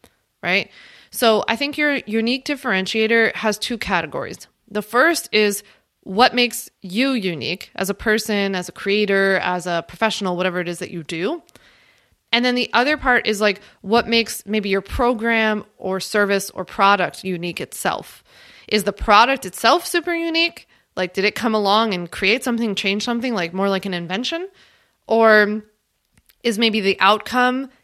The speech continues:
and, like, the results really different in your program because, because of what you do, because of how different your methodology is? You know? Like, I think if you have a really refreshing approach, like,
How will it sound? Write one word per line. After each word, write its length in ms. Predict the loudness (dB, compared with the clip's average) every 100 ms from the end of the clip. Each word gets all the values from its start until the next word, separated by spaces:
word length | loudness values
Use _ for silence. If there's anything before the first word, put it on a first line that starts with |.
| -4
and, 120 | -2
like, 220 | 0 -2 -2
the 80 |
results 560 | -2 -2 -4 -4 -6 -4
really 220 | -2 0
different 440 | -2 -2 0 -2 -4 _
in 220 | -4 -2
your 180 | 0 0
program 480 | 2 0 4 2 4
because, 480 | 0 0 -2 -2 -12 -20 -8
because 300 | -8 -4 -4
of 100 | 0
what 140 | 0
you 100 | 0
do, 160 | -2 -2
because 240 | -2 -6
of 60 | -2
how 100 | -2
different 380 | -2 -4 -6 -6
your 80 | -4
methodology 640 | -4 -2 0 0 -2 -2
is? 320 | -2 -4 -8 _ _ _ _ _ _ _ -6
You 100 | 0
know? 280 | 2 0 -6 -20 -20 -20 -6
Like, 140 | 0 2
I 80 |
think 160 | 2 -2
if 80 | 0
you 100 | 0
have 240 | 2 2
a 80 | 2
really 220 | 0 0
refreshing 580 | 0 -4 -2 -2 0 -2
approach, 540 | -4 -2 0 0 -2 -2
like, 240 | -2 -4